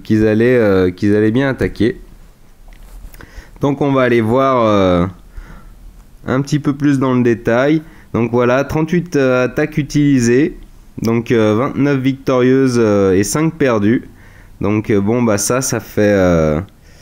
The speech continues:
ça fait trente-quatre. Donc, euh, quatre bugs.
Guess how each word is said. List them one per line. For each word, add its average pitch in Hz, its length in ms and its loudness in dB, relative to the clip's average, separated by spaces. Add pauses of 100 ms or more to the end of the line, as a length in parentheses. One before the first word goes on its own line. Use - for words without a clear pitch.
(380)
ça 117 240 -4
fait 156 180 -2
trente-quatre. 131 800 -2 (320)
Donc, 110 380 -2
euh, 107 100 2
quatre 131 320 -2
bugs. 127 320 0